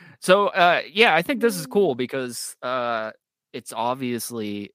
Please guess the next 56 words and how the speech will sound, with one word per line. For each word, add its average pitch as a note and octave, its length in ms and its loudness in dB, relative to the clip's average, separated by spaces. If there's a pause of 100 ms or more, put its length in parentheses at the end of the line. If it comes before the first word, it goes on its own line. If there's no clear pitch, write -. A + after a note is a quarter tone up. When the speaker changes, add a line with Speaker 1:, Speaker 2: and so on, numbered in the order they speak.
(460)
Speaker 1:
a G#2+ 80 -8
sign G2+ 500 -6
that F#2 240 -10 (200)
at G#2 160 -12
least G2 220 -14
Marvel G2 540 -12
thinks F#2+ 340 -16
that F2+ 160 -16
Moon G2 260 -14
Knight F2+ 240 -12
is F#2 160 -12
going F#2 260 -12
to F2 60 -12
be D#2+ 120 -12
good F2 380 -6
because - 580 -10 (320)
Speaker 2:
Yeah. G#2 100 -4
Speaker 1:
they're, F#2 380 -6 (100)
they're F#2+ 140 -8
taking F#2+ 340 -10
these F#2 200 -6
guys F#2 300 -4
and F#2+ 120 -10
putting F#2+ 260 -10
them F#2+ 160 -6
onto G2+ 120 -2
Speaker 2:
Right. A2+ 100 0
Speaker 1:
Loki. F#2+ 480 -4 (260)
Speaker 2:
Yeah, G#2+ 240 -4
'cause - 40 -4
Speaker 1:
So G2 300 0
Speaker 2:
it C3 40 -10
hasn't A#2 240 -6
even G2+ 400 -6
released G#2 480 -6
yet, G2 100 -2
and F#2+ 80 -12
they're G2 80 -8
like, F#2+ 220 -6
"You G#2+ 40 2
Speaker 1:
Right. G2 40 0
Speaker 2:
get D#3 180 -2
Loki." E3 520 -6
<laughs> - 260 -12
Speaker 1:
Yeah, B2 220 2 (220)
so G#2 320 -2
that's, A2 300 -2
uh, A2 220 -2
that's A#2+ 200 -6
a B2+ 60 -6
good B2+ 160 0
sign. A#2+ 340 4
I C3 100 4
think D#3 220 -2
that, C3 260 4 (240)
um, A#2 280 2